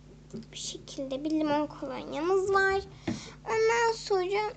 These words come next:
ım, şurayı kapatalım. Bu şekilde bir, e, şeyimiz var arkadaşlar. E, el dezenfektanı. Bu böyle jel gibi gözüküyor ama jel gibi değil.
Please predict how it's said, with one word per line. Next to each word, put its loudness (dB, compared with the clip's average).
ım, -2
şurayı -8
kapatalım. -4
Bu 4
şekilde 2
bir, 0
e, 4
şeyimiz 0
var 2
arkadaşlar. -2
E, -2
el 4
dezenfektanı. 4
Bu 0
böyle 8
jel 6
gibi 6
gözüküyor 2
ama 6
jel 4
gibi 0
değil. 6